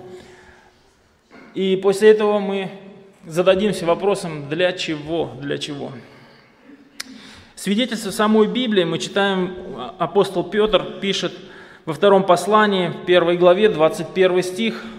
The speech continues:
он говорит: «Никогда пророчество не было произносимо по воле человеческой, но изрекали его святые Божии человеки, будучи движим Духом Святым». Итак, Библия, Слово Божие дано нам, потому что Бог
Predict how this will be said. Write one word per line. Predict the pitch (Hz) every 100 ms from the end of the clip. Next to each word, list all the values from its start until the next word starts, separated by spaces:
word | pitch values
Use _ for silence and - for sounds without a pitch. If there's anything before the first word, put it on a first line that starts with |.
| -
он | 175 165
говорит: | 180 190 190
«Никогда | 185 202 226 214 190 202
пророчество | 185 165 175 170 160 160
не | 156 160
было | 156 151
произносимо | 147 151 143 151 147 208 202
по | - 160
воле | 160 202 180
человеческой, | - 160 147 147 147 190 - 208 202 - - - - - -
но | 180 202
изрекали | 196 180 185 226 226
его | 214 202 196
святые | 175 175 220 214
Божии | 175 185 190 175
человеки, | 175 180 180 185 226 233 208
будучи | 180 175 165 170
движим | 156 208 196 214 185
Духом | 180 180 180
Святым». | - 175 - 202 127 - -
Итак, | 160 175 165 143
Библия, | 220 214 240 247 226 - - -
Слово | - 196 175
Божие | 175 208 208 226
дано | 185 185 190 185
нам, | 180 170 - - -
потому | 165 165 170 170
что | -
Бог | 160 175 220 254 - -